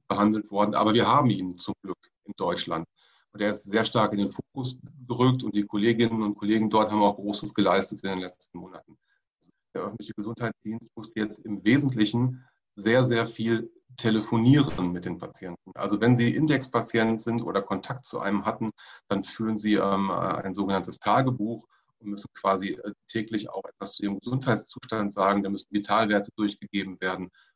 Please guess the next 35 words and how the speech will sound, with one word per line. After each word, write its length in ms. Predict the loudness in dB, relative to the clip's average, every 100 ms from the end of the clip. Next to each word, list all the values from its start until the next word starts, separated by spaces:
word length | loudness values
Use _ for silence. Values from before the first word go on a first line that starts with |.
| _ _
Und 240 | -2 -2 -2 -2
oftmals 560 | -2 2 4 4 0
ist 200 | -6 -8
das 220 | -8 -10 -16
so, 480 | -8 -2 -2 -2 -6 -12 _ _ _ _ _
dass 200 | -2 0
dann 140 | 0
tatsächlich 420 | 0 0 -2 0
das 180 | -4 -4
per 180 | -2 0
Anruf 340 | 2 0 -2
erledigt 480 | -4 2 2 2 -2
wird. 200 | -2 -2
Das 140 | -4 -6
wird 160 | -4
dann 140 | -2 0
in 60 |
eine 180 | 0 0
Excel-Liste 560 | 0 -4 -8 -8 -6 0
eingetragen. 580 | 2 0 2 2 2
Dann 140 | 0 0
wird 100 | -2
es 180 | -4 -6
verdichtet 640 | -2 -2 -2 -2 -2 -4
auf 420 | -6 -6 -8 -20 -20 -20 -18
Stadt, 340 | -4 -2 -2
Kreis, 380 | -2 2 2 2
Landesebene 640 | -2 -2 -6 -6 -6 -4 -8
bis 160 | -6 -6
am 100 | -4
Ende 200 | -6 -8
zum 160 | -8 -4
R 160 | -6
K 180 | -6 -6
I 260 | -2 -2